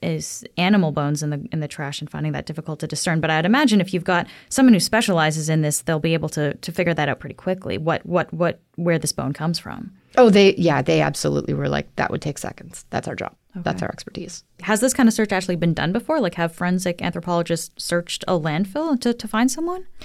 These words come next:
Speaker 2: It's definitely been done. It's, again, it, you know, they're not always successful. They're very complicated, but there are stories, and there's recent stories of,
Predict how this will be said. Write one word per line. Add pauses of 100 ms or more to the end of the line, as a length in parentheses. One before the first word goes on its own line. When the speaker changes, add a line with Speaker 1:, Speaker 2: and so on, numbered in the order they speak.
(180)
Speaker 2:
It's
definitely
been
done.
It's,
again, (100)
it,
you
know, (220)
they're
not
always
successful. (640)
They're
very
complicated,
but
there
are
stories,
and
there's
recent
stories
of,